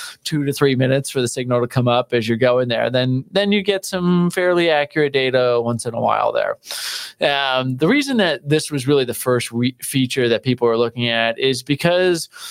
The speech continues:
it provides a measurable way to define intensity. However, defining intensity goes way beyond just duration and distance. And this will be a consistent theme you hear, 'cause we're trying to really drive it home,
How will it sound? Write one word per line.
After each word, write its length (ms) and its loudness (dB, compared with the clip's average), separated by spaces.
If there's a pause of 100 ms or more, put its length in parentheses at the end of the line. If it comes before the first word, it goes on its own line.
(180)
it 140 0
provides 440 0
a 40 -12
measurable 460 0
way 240 2
to 100 -2
define 840 -2
intensity. 880 -6 (540)
However, 800 0 (260)
defining 420 2
intensity 720 0
goes 340 2
way 320 0
beyond 600 0
just 320 -4
duration 580 0
and 240 -2
distance. 500 -4
And 140 0
this 160 0
will 140 -2
be 160 0
a 40 -2
consistent 680 -6
theme 300 0
you 140 0
hear, 520 2 (380)
'cause 140 0
we're 60 0
trying 220 -2
to 140 0
really 220 2
drive 300 0
it 60 -2
home, 560 0